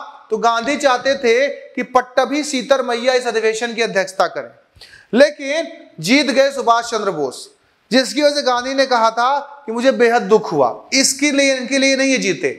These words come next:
पट्टभी हारे इसलिए। इसी वजह से सुभाष चंद्र बोस ने सोचा कि कहीं हमारे बीच में राजनीतिक मतभेद ना हो जाए। उन्होंने कांग्रेस पद से इस्तीफा देकर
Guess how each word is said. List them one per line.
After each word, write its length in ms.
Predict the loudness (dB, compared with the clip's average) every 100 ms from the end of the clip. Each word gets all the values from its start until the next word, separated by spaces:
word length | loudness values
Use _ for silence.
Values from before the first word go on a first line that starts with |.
| -12 _ 0
पट्टभी 420 | 0 0 -6 -2
हारे 300 | 0 0 0
इसलिए। 440 | -6 -8 -10 -12 -20 _ _ -20 -20 -2
इसी 240 | 0 4
वजह 200 | 2 2
से 140 | -2 -6
सुभाष 340 | 0 2 0
चंद्र 240 | -2 -10 -4
बोस 240 | -2 -2
ने 80 | -4
सोचा 400 | -2 0 2 2 0 -10 -20 -18
कि 60 |
कहीं 240 | -2 0 0
हमारे 380 | 0 0 0 -4
बीच 300 | -4 -4 -2
में 180 | -4 -4 -8 -16 0
राजनीतिक 600 | 2 2 0 -10 -6 -2
मतभेद 440 | 0 0 2 0 2
ना 100 | -2
हो 160 | 0
जाए। 300 | 2 2 2 -4 -14 -10
उन्होंने 320 | -4 0 2 2
कांग्रेस 480 | 2 2 0 -4 0
पद 100 | -2
से 160 | 0 -4
इस्तीफा 400 | -2 -2 0 0
देकर 420 | -2 0 0 0